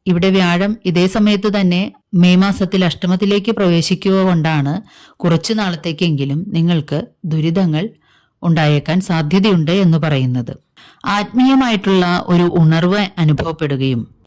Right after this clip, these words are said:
ഏതെങ്കിലും തരത്തിലുള്ള മന്ത്രജപം, ഉപാസന, സാധനകൾ മുതലായവ അനുഷ്ഠിക്കാനുള്ള മനസ്സുണ്ടാവുകയും അത്തരത്തിലുള്ള കാര്യങ്ങളിൽ ഏർപ്പെടുകയും ചെയ്തേക്കാം. ധർമ്മശീലത്വം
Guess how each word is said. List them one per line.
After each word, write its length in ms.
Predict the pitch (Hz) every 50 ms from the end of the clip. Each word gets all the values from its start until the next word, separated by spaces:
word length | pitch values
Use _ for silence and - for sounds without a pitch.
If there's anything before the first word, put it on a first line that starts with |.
| - - - 208
ഏതെങ്കിലും 400 | 220 208 247 254 254 247 240 226 226
തരത്തിലുള്ള 400 | 220 202 190 190 190 190 190 190 185
മന്ത്രജപം, 640 | 180 165 165 165 156 180 202 190 202 196 175 180 175 185 - - 160
ഉപാസന, 560 | 143 151 147 156 165 - - 175 175 170 170
സാധനകൾ 720 | 165 - 160 147 143 143 135 170 180 180 170 151 147 139 135 - - _ _ _ _ _ _ _ _ _ _ -
മുതലായവ 560 | 165 165 151 170 170 175 170 160 147 139 135 135 160 - - -
അനുഷ്ഠിക്കാനുള്ള 800 | 175 170 180 180 - - 208 196 220 196 185 170 170 156 151 147 151 - - -
മനസ്സുണ്ടാവുകയും 1000 | 165 170 165 170 170 170 - 208 196 175 170 151 143 143 147 156 156 143 131 135 180 - _ -
അത്തരത്തിലുള്ള 540 | 175 165 - 202 196 196 202 196 202 202 202 196 202
കാര്യങ്ങളിൽ 540 | 175 165 160 160 180 175 165 156 156 185 220 247 - 165
ഏർപ്പെടുകയും 520 | 160 151 156 175 156 156 151 147 143 143 139
ചെയ്തേക്കാം. 580 | 139 - 135 127 127 139 131 - - 135 143 - _ _ _ _ _ -
ധർമ്മശീലത്വം 1040 | 175 165 175 185 190 196 202 226 262 254 277 254 226 202 190 175 180 - 170 151 139